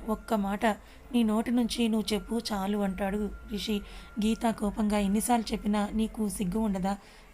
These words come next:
పదే పదే ప్రేమ ప్రేమ అని అంటావు. నాకు నువ్వంటే ఇష్టం లేదు. I hate you." రిషి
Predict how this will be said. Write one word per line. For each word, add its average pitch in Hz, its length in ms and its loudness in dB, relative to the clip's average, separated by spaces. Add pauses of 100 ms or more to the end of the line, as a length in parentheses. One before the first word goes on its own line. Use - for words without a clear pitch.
పదే 226 220 4
పదే 226 300 0
ప్రేమ 208 400 0
ప్రేమ 214 340 0
అని 208 260 0
అంటావు. 202 460 0 (380)
నాకు 220 260 2
నువ్వంటే 196 460 0
ఇష్టం 220 360 0
లేదు. 202 300 2 (100)
I 220 60 0
hate 208 340 -2
you." 208 80 2 (420)
రిషి 226 400 0